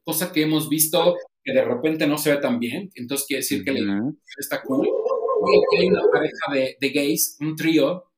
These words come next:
Speaker 1: eh, de gays muy chistosos, dentro de ellos está Gustavo Egenha-, Egenha-, Egenhal, que es muy guapo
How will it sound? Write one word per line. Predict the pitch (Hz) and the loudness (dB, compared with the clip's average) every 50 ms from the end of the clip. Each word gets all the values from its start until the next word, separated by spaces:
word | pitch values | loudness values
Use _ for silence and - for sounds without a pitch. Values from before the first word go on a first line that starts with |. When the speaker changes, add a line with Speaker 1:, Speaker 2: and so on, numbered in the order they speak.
| _ - | _ -14
Speaker 1:
eh, | 117 110 107 107 104 107 107 107 | -12 -10 -8 -8 -10 -10 -10 -8
de | 107 117 | -6 -4
gays | 120 127 120 131 160 160 - - | -4 -2 -2 -2 -2 -4 -4 -4
muy | 123 123 123 | -4 -4 -4
chistosos, | 120 - 143 - - 156 147 - - 131 139 139 | -4 -6 -8 -6 -4 -4 -2 0 0 0 0 0
dentro | 131 123 - - 113 107 | -2 -4 -6 -6 -6 -6
de | 107 120 | -4 -4
ellos | 135 135 | -4 -4
está | 131 139 - - 127 127 | -6 -6 -8 -6 -6 -6
Gustavo | 123 120 - - 131 131 131 131 127 127 131 131 | -6 -6 -6 -4 -4 -6 -6 -6 -4 -2 0 0
Egenha-, | 135 135 139 139 139 135 - 151 - - - - | 0 0 -2 -6 -8 -8 -8 -10 -10 -10 -10 -10
Egenha-, | 147 170 180 180 175 175 175 - - - - - - | -8 -6 -4 -4 -4 -4 -6 -10 -12 -14 -14 -12 -8
Egenhal, | - 180 190 185 185 185 185 180 - - 170 165 - - 370 330 - _ _ _ _ - - - - - _ | -4 -4 -4 -4 -4 -6 -6 -6 -8 -8 -8 -6 -6 -6 -8 -10 -12 _ _ _ _ -20 -20 -20 -20 -14 _
que | 117 117 | -6 -4
es | 120 120 - - - - | -2 -2 -4 -6 -8 -12
muy | 120 117 117 104 | -10 -8 -8 -8
guapo | 98 104 101 101 - - - | -8 -8 -8 -8 -10 -10 -12